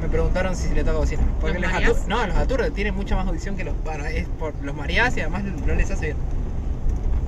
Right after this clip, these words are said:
Speaker 1: Los puedes dejar sordos. Bueno, no sé si los puedes dejar sordos.
Speaker 2: Bueno,
Speaker 1: Em,
Speaker 2: ¿y entonces?
Speaker 1: y les escribí, y uno me dijo que era él, y me dijo, "Sí, sí, mañana te la doy". Mañana escribime, no sé qué, a ver, estoy con un T P de la FACU. Iba a la Universidad de Mendoza, a la,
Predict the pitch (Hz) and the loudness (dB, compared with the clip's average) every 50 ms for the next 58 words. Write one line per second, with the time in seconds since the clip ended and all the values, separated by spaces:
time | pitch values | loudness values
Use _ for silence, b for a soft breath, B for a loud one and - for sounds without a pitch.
0 | - - - - - - 180 185 175 180 160 - 180 196 208 - - - - - | 0 0 0 0 0 2 2 0 0 0 -2 -2 -2 0 0 0 2 2 2 2
1 | 185 190 196 208 220 175 147 - - - - - - - - - - - - - | 0 0 -2 -2 -2 -4 -4 -4 -6 -2 -2 0 0 0 0 -2 -2 -2 -2 -4
2 | - - - - - - - - - - - - - - - - - - - - | -4 -4 -4 -2 -2 -2 -2 -2 0 0 0 0 -2 -2 -4 -4 -4 -4 0 0
3 | - - - 180 - - - - 160 156 - - - - 294 311 - 349 330 330 | 2 2 4 4 4 4 4 2 0 0 -2 -2 -2 0 0 0 0 0 -2 -2
4 | - - - - - - - 220 180 - - 170 - 196 208 196 - - - 190 | -4 -4 -2 0 4 4 6 6 4 0 0 -2 -2 0 0 0 0 2 0 2
5 | 190 214 226 220 214 208 208 208 208 190 196 190 196 196 208 202 196 185 - - | 2 2 0 2 2 0 0 0 0 0 2 4 4 4 4 4 2 0 -2 -2
6 | - - - - 160 165 185 185 185 - 190 - 269 277 262 - 269 233 214 208 | 0 0 0 0 0 -2 -4 -2 -2 0 2 4 4 4 2 2 -2 -2 0 0
7 | 226 247 262 247 208 196 185 185 180 165 156 - - - - - - - - - | 2 2 2 2 2 2 2 0 -2 -2 -2 0 0 2 2 2 0 0 -2 -2
8 | - - - - - - - - - - - - - - - - - 196 220 220 | -2 -2 0 0 0 0 0 0 0 0 -2 -2 0 2 2 2 2 4 2 2
9 | 220 - 190 175 196 226 220 208 202 180 175 - 190 - 208 202 190 - - - | 2 0 -2 -2 0 0 2 2 0 0 -2 -4 -4 -2 0 2 2 4 4 2
10 | 175 175 175 175 175 160 - 185 185 175 165 - 190 185 180 - - - - - | 2 2 0 0 -2 0 0 2 2 2 0 0 -2 -2 0 0 0 0 2 2
11 | - - - - - - - - - - - - - - - - - 196 202 196 | 2 0 0 0 0 0 0 -2 -2 -2 -2 -4 -4 -2 -2 0 2 2 4 4
12 | 185 175 175 170 156 - - 185 190 190 175 165 170 185 190 185 185 - - 165 | 2 0 0 0 0 2 2 2 2 2 2 2 2 0 0 0 2 2 2 2
13 | 170 - - 139 139 139 - 135 | 2 2 0 -2 0 0 0 0